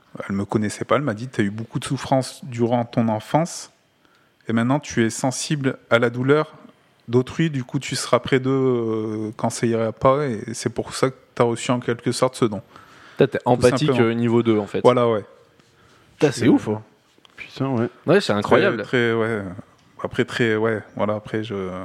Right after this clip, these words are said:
Speaker 2: Et du coup, tu, tu expliquais tout à l'heure que tu t'auto, euh, nettoies, tu t'auto-soignes.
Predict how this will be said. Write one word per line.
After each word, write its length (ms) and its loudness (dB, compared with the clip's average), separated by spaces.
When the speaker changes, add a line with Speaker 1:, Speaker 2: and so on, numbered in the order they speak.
Speaker 2:
Et 80 6
du 120 2
coup, 140 2
tu, 260 -4
tu 180 2
expliquais 320 2
tout 100 -2
à 60 8
l'heure 120 -2
que 80 -4
tu 200 -6
t'auto, 480 6
euh, 220 0
nettoies, 420 2
tu 140 -8
t'auto-soignes. 640 0